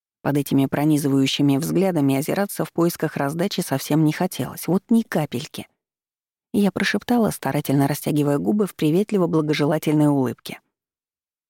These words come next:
"В твоей схеме было что-то про столовую? Как тут все устроено?" "Пойдем", — также шепотом ответила Коризанна.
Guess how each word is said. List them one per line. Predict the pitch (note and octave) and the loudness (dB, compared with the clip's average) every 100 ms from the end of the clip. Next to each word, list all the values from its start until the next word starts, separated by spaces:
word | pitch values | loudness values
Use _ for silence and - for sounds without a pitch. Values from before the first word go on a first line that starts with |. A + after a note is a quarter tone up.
| _ | _
"В | - - | -16 -4
твоей | G3 G3 G3+ G3 | 0 2 2 0
схеме | - - G3+ G3+ | -4 -2 2 4
было | G#3 B3 C4 | 4 4 2
что-то | D#3+ - E3 - | 2 -4 -4 -4
про | - | -6
столовую? | D3+ D3 C#3+ C#3+ D#3 - _ _ _ _ _ - | -6 -4 -4 -4 -6 -10 _ _ _ _ _ -6
Как | A3+ - | -6 -2
тут | - - | -4 -4
все | - E3 | -4 -2
устроено?" | F3 - - C#3 A#2+ - - _ _ _ _ _ _ _ _ _ _ | -2 -2 -4 -4 -4 -8 -16 _ _ _ _ _ _ _ _ _ _
"Пойдем", — | - D3+ G#3+ F3+ D3 E3 F3+ _ _ _ | -6 -2 2 2 0 -2 -6 _ _ _
также | - A#3+ A#3 G3+ | -2 2 2 2
шепотом | - - G3 A3 F#3+ D#3 | 0 -2 -2 0 2 2
ответила | D3 D3+ E3 D3+ | 2 0 0 -2
Коризанна. | - D#3 D3+ C3+ B2+ - | 0 0 0 -2 -6 -10